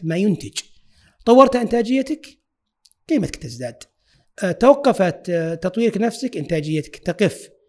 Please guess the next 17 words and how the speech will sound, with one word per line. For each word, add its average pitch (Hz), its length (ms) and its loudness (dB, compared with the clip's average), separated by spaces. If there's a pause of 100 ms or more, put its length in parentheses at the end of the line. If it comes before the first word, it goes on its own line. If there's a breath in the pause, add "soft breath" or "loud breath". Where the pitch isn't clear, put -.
(120)
تقف. - 320 -8 (520 soft breath)
توقفت 202 560 2
إنتاجيتك، 208 880 -2
ليس 180 200 -4
لك 208 160 -8
أي 254 120 -6
قيمة. 294 340 -2 (420)
وهذا 247 340 2
ال-، 262 180 -4
ال-، 190 200 -2
ال-، 175 300 -6
المربط 180 500 -4
الفرس 175 300 -4
المطلوب 175 300 -6
في 165 60 -18
الإنتاجية، 165 680 -6 (420 soft breath)
أنه 175 260 -6